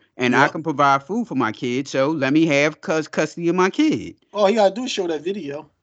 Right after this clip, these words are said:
Speaker 1: Right, 'cause she said, she said she, "Well, you know I don't get my stamps until the eleventh, so that means that, what, the kids in there ain't, ain't, ain't eating
Speaker 2: Right.
Speaker 1: until
Speaker 2: So,
Speaker 1: eleven?"
Speaker 2: so you, so you rather throw food in, in the garbage than feed 'em, even if it is a little bit. You rather not give 'em that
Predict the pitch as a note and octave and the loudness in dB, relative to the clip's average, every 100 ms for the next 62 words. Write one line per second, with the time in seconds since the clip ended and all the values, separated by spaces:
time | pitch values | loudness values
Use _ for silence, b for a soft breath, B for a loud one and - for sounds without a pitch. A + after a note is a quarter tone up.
0 | - A#3 C#3 G#2+ D#3 - B3+ - G#3 F3+ | 0 2 2 0 -4 0 -2 0 0 0
1 | F3 E3 - A#3+ C#4 G3 F3 - G#3 E3 | 0 -4 -6 -2 0 0 -2 -4 -6 2
2 | F3+ G3+ C#4 C#4 A#3 A3 A3 A3 G3 F#3+ | 4 6 4 6 4 4 0 -4 -2 -4
3 | - G#3 G3 G3 F3+ G3+ F#3 F3+ F#3+ F#3+ | -4 -8 -8 -10 -8 -4 -4 -2 0 -2
4 | A3+ - b b - G#3 F#3+ F#3 D#3+ G#3 | -4 -12 b b -8 -2 0 -2 -2 0
5 | C4+ A3 G#3 G3 G3 E3+ F3 G#3+ C#3 B3+ | 0 0 -2 -2 -2 0 0 0 0 0
6 | B3 G#3+ A#3+ B3 B3 B3 B3 B3 B3 F#3+ | 0 2 2 2 2 2 2 2 0 0
7 | A3+ B3+ D4 D#4 D#4 F4 _ - D3+ B2+ | 0 4 6 6 2 -2 _ -2 0 0
8 | - _ A3 A#3 F3+ F3 B3 D#4+ G3+ E3+ | -2 _ -2 0 2 4 2 0 2 2
9 | F3+ G3+ F3+ E3+ A3 F#3+ E3 D3 - F#3+ | 0 -6 -4 0 2 4 4 0 0 2
10 | A#3+ - G#3+ G3+ F3 D#3 D#3 D#3 C3+ D3+ | 2 -2 -6 -2 -2 -2 -4 -8 -2 4
11 | E3 C#3+ B2+ B2+ - C#3 C3+ G3+ F3 D3+ | 6 4 0 -12 -10 -10 -6 -6 -4 -4
12 | F#3+ G#3+ G3 F3+ F#3 C#3 C3+ F3+ F#3 F3 | 0 2 4 4 2 2 -2 0 0 2
13 | F#3+ E3 E3+ E3+ C#3 C3 D#3 D#3 D3+ C#3+ | 0 0 -2 -2 -2 2 2 2 -4 -8
14 | C3+ C3+ D#3 B2+ | -6 0 2 0